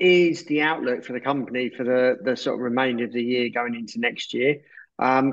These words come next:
and is there anything else that you want to, uh, add to our audience? Our, obviously, our audience are mainly from the mining industry,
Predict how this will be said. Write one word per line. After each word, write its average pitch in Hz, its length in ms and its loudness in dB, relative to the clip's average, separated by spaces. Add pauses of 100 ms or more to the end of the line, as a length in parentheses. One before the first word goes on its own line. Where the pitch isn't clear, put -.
and 135 160 0
is 131 140 0
there 143 100 4
anything 135 320 -2
else 135 280 -2
that 117 200 -4
you 127 120 -4
want 127 340 -6
to, 123 180 -2
uh, 120 220 0 (120)
add 131 280 -2 (540)
to 127 160 -2
our 123 140 2
audience? 127 600 -4
Our, 123 240 2
obviously, 120 240 -4
our 120 140 -2
audience 123 480 -4
are 117 40 -8
mainly 123 340 -2
from 113 360 -2 (340)
the 135 80 2
mining 139 360 4
industry, 143 680 0